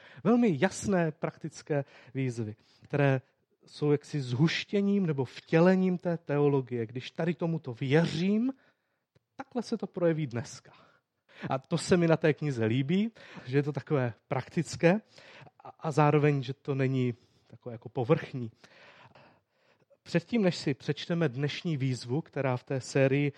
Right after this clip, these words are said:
navazuje pro dnešní neděli, tak ale, eh, přečtu jeden starozákonní příběh, připomenu nám ho, protože ten autor listu Židům pak tento příběh sám, eh, zmíní a použije,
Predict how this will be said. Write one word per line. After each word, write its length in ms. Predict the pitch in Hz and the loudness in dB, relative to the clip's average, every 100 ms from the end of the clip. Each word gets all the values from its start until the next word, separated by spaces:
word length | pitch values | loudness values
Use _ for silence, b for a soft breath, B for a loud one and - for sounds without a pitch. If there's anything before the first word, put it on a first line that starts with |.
| B | B
navazuje 600 | 127 127 139 131 147 143 | -6 0 0 2 2 2
pro 140 | 139 | 0
dnešní 400 | 127 131 - 160 | -2 -4 -4 -4
neděli, 400 | 139 113 123 135 - b b b b - | -2 0 2 2 -2 b b b b -6
tak 200 | 143 - | -6 2
ale, 320 | 196 208 135 - - | 6 8 6 2 -6
eh, 180 | 131 | -6
přečtu 720 | 127 - 143 - - 180 170 147 b b b b | -6 -4 -4 -4 -2 2 2 -2 b b b b
jeden 300 | 127 139 156 | -2 0 0
starozákonní 800 | 151 - 139 147 151 151 185 190 | -2 -2 0 2 2 2 0 -2
příběh, 760 | - - 117 110 117 160 - _ _ _ b b b _ | -4 -8 -6 -2 -2 -2 -6 _ _ _ b b b _
připomenu 540 | - 131 143 135 131 | -8 -4 0 2 2
nám 240 | 120 117 123 | 2 2 0
ho, 280 | 117 117 160 | 0 0 -2
protože 640 | - 123 - 135 156 147 B B B B - _ - | -8 -14 -10 -2 -2 -2 B B B B -20 _ -14
ten 120 | 139 | -2
autor 580 | 143 139 - 143 147 135 B - | 2 2 2 0 0 -2 B -16
listu 340 | 127 - 151 | -16 -12 -6
Židům 400 | 127 135 139 135 | -4 -2 -2 -2
pak 200 | 131 - | -8 -14
tento 280 | - 120 135 | -14 -12 -12
příběh 520 | - 131 123 131 - B B B | -12 -10 -2 -2 -4 B B B
sám, 500 | - 147 127 120 117 | -4 0 0 0 -4
eh, 420 | - - 113 110 117 | -10 -14 -14 -14 -16
zmíní 800 | 113 117 127 139 156 175 190 202 | -12 -4 0 0 0 0 0 -2
a 60 | 113 | -4
použije, 680 | - 117 120 117 139 147 | -10 -10 -10 -6 -2 -2